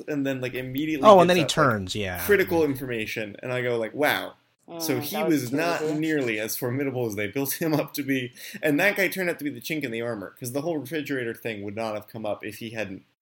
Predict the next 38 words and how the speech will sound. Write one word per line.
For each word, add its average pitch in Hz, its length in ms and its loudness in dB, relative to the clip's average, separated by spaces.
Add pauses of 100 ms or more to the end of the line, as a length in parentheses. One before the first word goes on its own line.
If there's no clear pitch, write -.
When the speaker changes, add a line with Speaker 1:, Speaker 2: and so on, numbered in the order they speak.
(320)
Speaker 1:
told 120 380 0
him 113 340 -6
where 101 180 -6
to 98 80 -14
find 95 600 -8 (500)
these 104 200 -12
bodies. 92 680 -4 (600)
Speaker 2:
Sure, 107 300 0
Speaker 1:
Um, 90 140 -10
Speaker 2:
yeah. 95 260 -6 (340)
Speaker 1:
and 113 260 -2
I, 139 280 2
I 143 40 6
didn't 175 240 4
feel 180 180 -2
like 147 140 -2
that 127 120 0
was 120 140 -6
super 131 300 -8
earned. 110 260 -8
I 110 60 -6
felt - 200 -10
like 110 140 -8
it 110 120 -2
was 104 120 -8
sort 113 180 -4
of 98 60 -8
like - 280 -12
they 117 180 -2
were 101 140 -6 (500)
rushing 110 420 -6
a 113 40 -8
little 127 260 -6
bit 143 300 -4 (360)
till 143 260 -6
the 135 60 -10
finish 147 280 -8
line. 143 440 -6